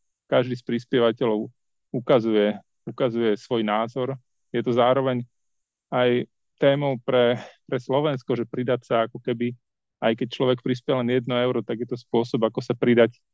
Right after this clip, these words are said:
k ľuďom, ktorí, ktorí zdieľajú názor, že tá pomoc pre Ukrajinu je potrebná. Čiže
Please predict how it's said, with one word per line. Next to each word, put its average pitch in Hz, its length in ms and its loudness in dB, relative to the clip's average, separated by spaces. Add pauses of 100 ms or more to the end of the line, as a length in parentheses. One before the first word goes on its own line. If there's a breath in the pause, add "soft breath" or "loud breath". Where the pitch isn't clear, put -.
(340)
k 113 160 -4
ľuďom, 120 460 0
ktorí, 117 560 0 (240 loud breath)
ktorí 131 240 2
zdieľajú 123 320 2
názor, 110 560 -2 (240)
že 110 300 0
tá 120 100 -6
pomoc 120 320 -8 (100)
pre 120 160 2
Ukrajinu 117 540 2 (500)
je 131 140 0
potrebná. 135 640 0 (720)
Čiže 123 920 2